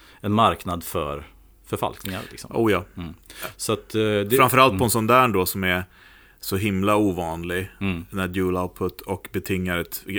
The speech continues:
Speaker 2: väldigt högt värde.
Speaker 1: Mm.
Speaker 2: Eh, men också, jag, jag menar, hur, risken att fejka en vanlig plexi och tjäna tio, femtontusen kronor, jag fattar inte ens att man
Speaker 1: Nej.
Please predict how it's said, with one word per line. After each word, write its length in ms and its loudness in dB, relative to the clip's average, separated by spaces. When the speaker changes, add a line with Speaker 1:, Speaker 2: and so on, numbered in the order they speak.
Speaker 2:
väldigt 380 -2
högt 260 -2
värde. 400 -2
Speaker 1:
Mm. 300 -6
Speaker 2:
Eh, 920 -6
men 200 0
också, 280 0
jag, 160 0
jag 280 2
menar, 380 2
hur, 300 -2
risken 680 2
att 320 -2
fejka 640 -2
en 460 -4
vanlig 440 -4
plexi 440 -4
och 120 -6
tjäna 300 -4
tio, 420 -2
femtontusen 680 -6
kronor, 400 -4
jag 160 -4
fattar 300 -4
inte 140 -6
ens 120 -8
att 140 -12
man 120 -6
Speaker 1:
Nej. 120 -8